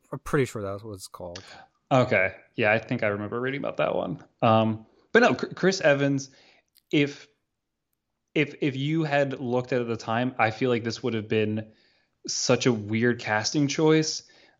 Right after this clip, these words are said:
Speaker 2: Um, because, yeah, for the most part, I only really knew him as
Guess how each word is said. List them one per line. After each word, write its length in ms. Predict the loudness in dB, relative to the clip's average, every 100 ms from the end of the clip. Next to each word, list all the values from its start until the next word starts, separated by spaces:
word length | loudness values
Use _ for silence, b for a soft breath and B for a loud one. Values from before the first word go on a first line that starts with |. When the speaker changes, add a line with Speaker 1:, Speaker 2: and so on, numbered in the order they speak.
| _ -2
Speaker 2:
Um, 600 | 2 2 2 -2 -6 -12 -12
because, 460 | 4 6 6 4 0
yeah, 220 | 2 2
for 240 | 0 2 2
the 80 |
most 240 | 4 0 0
part, 280 | 0 0 -2
I 360 | 0 2 0 -8 _ _ _ _
only 280 | -2 0 0
really 260 | 0 0
knew 180 | 0 -2
him 260 | 0 -2 0
as 360 | 2 0 -2